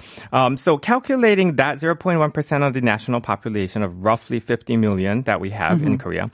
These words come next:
Speaker 1: uh, and it, that calculates into fifty thousand who are to have the antibodies.
Speaker 2: If we follow that same ratio.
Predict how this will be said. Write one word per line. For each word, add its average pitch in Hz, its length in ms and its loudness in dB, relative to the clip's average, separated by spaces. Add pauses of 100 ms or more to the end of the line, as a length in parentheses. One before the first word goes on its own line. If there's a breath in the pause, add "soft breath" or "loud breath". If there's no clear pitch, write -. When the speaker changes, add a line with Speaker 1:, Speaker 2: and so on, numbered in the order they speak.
(400 loud breath)
Speaker 1:
uh, 104 320 2 (120)
and 139 440 2
it, 139 160 0
that 147 160 2
calculates 165 440 -2
into 143 200 0
fifty 202 400 0
thousand 117 520 2
who 135 480 0 (520)
are 127 180 4
to 127 160 -6
have 107 300 -2
the 107 140 -4
antibodies. 98 580 -4
Speaker 2:
If 170 120 0
we 180 60 6
follow 156 280 2
that - 180 -2
same 139 200 4
ratio. 127 400 -2